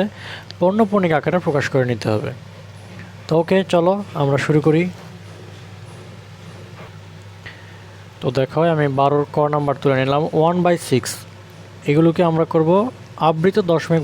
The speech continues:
ভগ্নাংশে প্রকাশ। তো এখানে আবৃত দশমিক ভগ্নাংশে প্রকাশ করতে গেলে সাধারণত আমরা হচ্ছে এই নিচের সংখ্যা হর দ্বারা লবকে ভাগ করে দিব। দেখো কেমন করে করব।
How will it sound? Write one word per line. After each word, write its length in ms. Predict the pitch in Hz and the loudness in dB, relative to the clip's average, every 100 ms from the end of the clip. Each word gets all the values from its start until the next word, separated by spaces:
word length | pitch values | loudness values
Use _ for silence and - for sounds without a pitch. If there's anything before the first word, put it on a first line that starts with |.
| 135 | 2
ভগ্নাংশে 400 | 135 139 135 190 - | 0 0 0 -2 0
প্রকাশ। 280 | 120 110 - - - - - - - - - - - - - - | 0 0 -4 -10 -18 -20 -20 -20 -20 -20 -18 -16 -16 -18 -18 -8
তো 80 | - 151 | 0 0
এখানে 180 | 180 180 | 2 2
আবৃত 240 | 170 170 196 185 | 2 2 2 2
দশমিক 260 | 175 196 175 | 2 2 4
ভগ্নাংশে 340 | 170 175 165 180 | 4 4 4 2
প্রকাশ 200 | 165 165 - | 2 2 2
করতে 220 | 165 - 147 | -2 0 2
গেলে 220 | 139 143 190 - | 4 4 2 2
সাধারণত 440 | 151 151 151 151 151 | 0 2 2 0 0
আমরা 240 | 147 143 139 | 0 2 0
হচ্ছে 240 | 139 139 131 - - - - 127 | 0 0 0 -4 -18 -20 -4 0
এই 80 | |
নিচের 300 | 135 143 165 147 | 2 2 2 2
সংখ্যা 240 | 160 147 117 | -2 0 0
হর 180 | 120 131 135 | 2 2 2
দ্বারা 160 | 165 160 | 2 2
লবকে 220 | 143 180 | 2 0
ভাগ 220 | 131 139 139 | 2 0 0
করে 180 | 123 113 | -2 0
দিব। 100 | 123 110 - - - - 165 | -2 -4 -8 -20 -20 -16 -4
দেখো 160 | 139 151 | 0 2
কেমন 220 | 160 156 147 | 2 0 2
করে 120 | 143 147 | 0 2
করব। 160 | 143 | 2